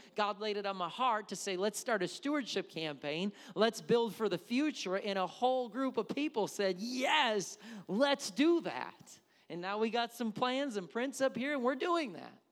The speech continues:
But if the church is gonna make a difference in these last days, there must be clear vision, strong leadership, and unified purpose. And so for them, there was, there must also be one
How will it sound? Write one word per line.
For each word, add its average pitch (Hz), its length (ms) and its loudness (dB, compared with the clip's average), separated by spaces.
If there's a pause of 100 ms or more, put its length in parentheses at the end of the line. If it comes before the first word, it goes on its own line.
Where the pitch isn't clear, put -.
(1200)
But 226 120 6
if 240 100 0
the 214 100 -2
church 302 460 2
is 208 140 -4
gonna 220 160 0
make 220 240 -2
a 175 40 -4
difference 180 520 -4
in 165 80 -6
these 175 200 -4
last 165 320 -4
days, 147 280 -2
there 202 160 -2
must 196 360 -4
be 175 120 -4
clear 196 400 -6
vision, 180 480 -8 (480)
strong 214 500 0
leadership, 202 540 -2
and 156 120 -8
unified 156 580 -6
purpose. - 600 -14 (840)
And 214 200 6
so 214 260 6
for 202 160 0
them, 226 320 2
there 214 140 4
was, 196 100 0
there 214 160 2
must 254 300 2
also 247 280 2
be 196 140 -2
one 196 420 -2